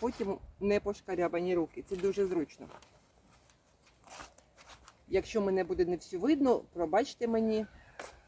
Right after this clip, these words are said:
як виходить. Починаю.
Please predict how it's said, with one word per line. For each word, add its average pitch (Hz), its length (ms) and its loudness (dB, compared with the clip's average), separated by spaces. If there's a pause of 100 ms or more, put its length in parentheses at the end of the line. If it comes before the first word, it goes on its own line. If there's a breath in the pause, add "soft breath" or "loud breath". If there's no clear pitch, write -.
(140)
як 190 240 4
виходить. 185 760 2 (4000)
Починаю. 185 640 -2